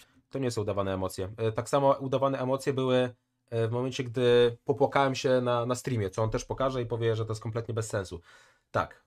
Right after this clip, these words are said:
e, udaję emocje, udaję na, na streamie, co on też pokaże i powie, że to jest kompletnie bez sensu. Tak, e, udaję emocje, udaję na, na streamie, co on też pokaże i powie, że to jest kompletnie bez sensu.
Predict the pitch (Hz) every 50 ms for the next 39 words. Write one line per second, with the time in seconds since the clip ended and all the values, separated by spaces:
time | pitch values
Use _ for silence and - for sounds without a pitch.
0 | - 120 117 113 113 117 123 139 139 131 131 127 123 117 - 120 117 110 101 -
1 | - 90 85 85 120 120 131 127 123 117 123 120 117 120 123 120 - 143 127 113
2 | 101 92 - - 110 110 113 120 - - 110 - 131 135 131 127 120 113 120 113
3 | 117 113 110 107 110 107 110 110 - 117 110 117 113 - 110 110 107 - - 104
4 | 95 - 87 82 - - - - - _ _ _ _ _ - 110 85 - - -
5 | _ _ - 117 113 113 117 117 139 139 135 131 127 127 120 - 120 113 110 104
6 | 107 - 92 85 85 101 120 131 127 127 123 120 120 117 120 123 123 - - 135
7 | 120 107 95 90 - 113 110 107 127 - - - 101 131 135 131 135 120 117 120
8 | 117 113 117 113 110 113 107 110 107 - - 110 120 113 - 110 110 110 107 -
9 | 110 98 92 - 85